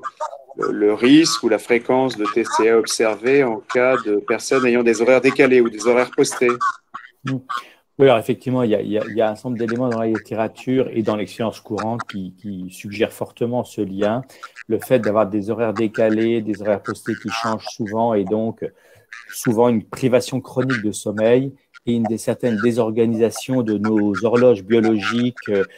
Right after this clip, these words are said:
Speaker 2: euh, neurohormonales, euh, joue un rôle avec, euh, plus de, de risques anxio-dépressifs, plus de compulsivité alimentaire, une tendance à la, à la prise de poids. Donc voilà, ça nécessite une vigilance et éventuellement des, des actions de,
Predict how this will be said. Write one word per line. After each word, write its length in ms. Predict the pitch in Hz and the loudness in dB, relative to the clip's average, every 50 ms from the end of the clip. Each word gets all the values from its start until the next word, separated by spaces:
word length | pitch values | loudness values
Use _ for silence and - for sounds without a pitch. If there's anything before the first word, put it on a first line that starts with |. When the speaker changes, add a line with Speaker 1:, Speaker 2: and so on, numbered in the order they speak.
| - - - - - | -12 -12 -12 -8 -4
Speaker 2:
euh, 180 | 107 104 104 101 | -2 0 0 2
neurohormonales, 960 | 101 110 110 98 110 113 104 101 107 110 107 104 110 110 110 110 113 110 104 | 2 2 4 4 4 2 2 2 0 0 -2 0 2 2 4 4 4 4 2
euh, 720 | 98 98 101 104 - - - - - - - 80 80 80 - - - - | 0 0 -2 -2 -2 -2 -4 -6 -6 -8 -10 -12 -12 -14 -16 -18 -20 -20
joue 280 | 110 104 - 120 123 127 | -20 -14 -4 0 2 4
un 80 | 120 110 | 4 2
rôle 420 | 95 101 107 117 120 123 127 120 - - - _ _ _ | 2 2 2 4 4 4 2 0 -4 -10 -20 _ _ _
avec, 500 | - 101 95 98 107 113 110 - _ _ | -6 -4 -2 2 2 2 2 2 _ _
euh, 300 | 107 98 98 101 101 104 - _ - - | -2 0 0 0 -2 -4 -8 _ -12 -4
plus 340 | 127 127 123 - - - - | -2 -2 -2 -2 -6 -6 -4
de, 500 | 101 95 92 95 101 98 95 95 92 92 | -4 -4 -2 -2 -2 0 0 0 -2 -4
de 160 | 92 95 95 | -6 -4 -4
risques 280 | 95 107 110 104 - - | -2 -2 -2 -2 -2 -4
anxio-dépressifs, 960 | 98 98 - - 107 98 95 85 - - 92 - - - 113 113 117 - | -4 -4 -6 -8 -8 -8 -8 -8 -10 -14 -16 -16 -14 -10 -10 -10 -10 -10
plus 360 | _ _ - 120 117 110 - - | _ _ -6 -4 -4 -4 -6 -8
de 120 | 107 98 | -8 -8
compulsivité 760 | - _ 104 92 - 98 92 - - - 101 98 90 - 107 | -8 _ -14 -16 -16 -16 -16 -16 -14 -12 -12 -12 -10 -6 -6
alimentaire, 460 | 98 92 92 92 92 87 - - 113 | -4 -4 -4 -8 -10 -10 -4 -2 -2
une 120 | 110 98 92 | -2 -2 -4
tendance 380 | - 95 95 95 101 98 - | -6 -8 -8 -8 -8 -10 -10
à 60 | - - | -10 -10
la, 80 | - | -8
à 140 | - - - | -8 -8 -6
la 120 | 90 92 | -6 -6
prise 320 | - - _ _ 110 101 92 | -8 -8 _ _ -10 -8 -6
de 80 | 98 | -8
poids. 400 | 90 - _ - 95 101 120 120 - _ _ - - - - _ _ _ | -10 -10 _ -2 0 0 0 -2 -4 _ _ -20 -20 -20 -20 _ _ _
Donc 260 | - 107 110 104 - _ | -2 -2 -2 -2 -4 _
voilà, 220 | 110 98 85 80 | -4 -4 -2 -4
ça 160 | - - 101 98 | -8 -8 -8 -6
nécessite 500 | 95 95 - 104 95 - - 104 - _ | -6 -6 -10 -12 -14 -14 -16 -20 -16 _
une 120 | 104 95 | -16 -12
vigilance 640 | 92 104 98 101 104 92 101 104 113 113 - - - | -12 -12 -12 -10 -6 -4 -4 -4 -4 -6 -8 -10 -8
et 80 | 90 | -6
éventuellement 520 | 90 90 90 87 87 - - 92 95 101 101 | -6 -4 -6 -6 -8 -8 -12 -12 -10 -10 -10
des, 160 | 92 90 90 | -8 -10 -10
des 240 | 87 90 92 87 92 | -10 -14 -12 -10 -10
actions 500 | 87 - - - - - 101 98 98 92 | -12 -12 -14 -20 -16 -14 -14 -14 -14 -14
de, 240 | 87 85 87 87 | -14 -16 -16 -16